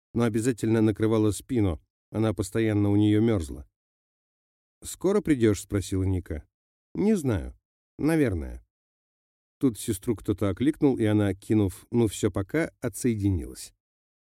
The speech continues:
Швырнув мобильный на кресло, Ника направилась в ванную. Чистя зубы, она смотрела на себя в зеркало и думала о том, что внешне совсем не изменилась с тех пор, когда жила с дедом.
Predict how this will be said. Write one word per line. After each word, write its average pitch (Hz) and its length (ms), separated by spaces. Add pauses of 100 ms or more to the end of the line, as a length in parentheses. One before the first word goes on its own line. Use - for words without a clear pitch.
(680)
Швырнув 143 480
мобильный 143 460
на 127 140
кресло, 151 340
Ника 139 460
направилась 113 640
в 98 60
ванную. 76 560
Чистя 113 360
зубы, 104 320
она 104 140
смотрела 101 440
на 101 140
себя 101 240
в 92 40
зеркало 98 420
и 98 80
думала 101 380
о 92 40
том, 117 320
что 104 240
внешне 113 400
совсем 127 480
не 117 80
изменилась 107 480
с - 80
тех - 240
пор, 117 180
когда 98 300
жила 104 240
с 101 100
дедом. 95 380